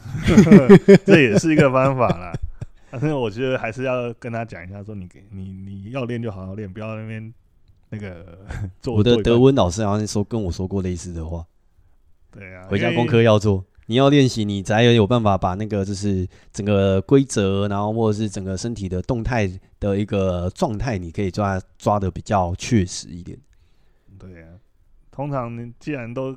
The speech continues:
Speaker 1: 跟你上课，那你也花-，教-，那个你的教练也花时间去帮你，呃，想你的训练内容了。
Speaker 2: 嘿。
Speaker 1: 对啊，看到你这样，
Speaker 2: 对啊。
Speaker 1: 就
Speaker 2: 我都已经，就是我为了你，然后去设计了一个非常适合你的课表或动作。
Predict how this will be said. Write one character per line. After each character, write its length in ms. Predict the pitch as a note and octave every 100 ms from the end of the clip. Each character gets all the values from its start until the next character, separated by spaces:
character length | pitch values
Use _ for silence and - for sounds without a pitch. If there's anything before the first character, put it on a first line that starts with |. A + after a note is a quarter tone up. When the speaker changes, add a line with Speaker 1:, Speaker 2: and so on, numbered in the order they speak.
| -
Speaker 1:
跟 140 | - C3
你 80 |
上 240 | G2 B2 A2+
课， 340 | A#2+ A2+ G2+ G2 G2+
那 120 | B2
你 160 | C#3+ A2+
也 120 | G2
花-， 120 | A#2+ - - - -
教-， 300 | - C#3+ B2+ C3
那 100 | C3+
个 180 | B2+
你 180 | A2+ G#2
的 260 | G2 G#2 G2+
教 220 | - D#3
练 180 | C#3 B2+
也 60 | F#2+
花 180 | A#2+
时 160 | B2+ G#2+
间 200 | G#2 A2
去 100 | G#2+
帮 180 | A2+ A2
你， 180 | G2+ G2 - _ - _ _ _ _ _ -
呃， 340 | G2 F2 E2+
想 260 | - A2 A2+
你 100 | A2+
的 100 | F2
训 160 | -
练 180 | G#2 F#2+
内 140 | G2+ F#2+
容 160 | C#2+
了。 60 | D2+ - - - _ _
Speaker 2:
嘿。 320 | - F#2 E2+ _ _
Speaker 1:
对 200 | - F#2
啊， 60 | E2 F2 G2+
看 120 | C#3+
到 140 | G2
你 80 | F2+
这 140 | F#2 B2
样， 200 | A#2 A2
Speaker 2:
对 140 | G#2+
啊。 40 |
Speaker 1:
就 100 | F#2+
Speaker 2:
我 80 | A2+
都 240 | A2+ G#3 D#3
已 40 |
经， 320 | A2 C#3+ D#3+
就 160 | - F3
是 300 | D#3+ C#3+ C3
我 240 | A#2 A2
为 200 | B2 F3+
了 180 | C#3+ B2
你， 220 | A2 G2+
然 260 | F#2 F#2+ G#2
后 180 | A#2+ B2
去 240 | A2 A#2+
设 220 | G#2 -
计 160 | A#2 A#2
了 140 | G2+
一 80 | G2
个 160 | G#2 G2
非 260 | - A#2+
常 180 | G#2 G2
适 220 | F#2+ -
合 160 | F#2+ F#2
你 140 | F2+
的 100 | E2+
课 180 | E2 F#2
表 200 | E2+ -
或 140 | D#2+ G#2
动 260 | - F2
作。 180 | E2 F#2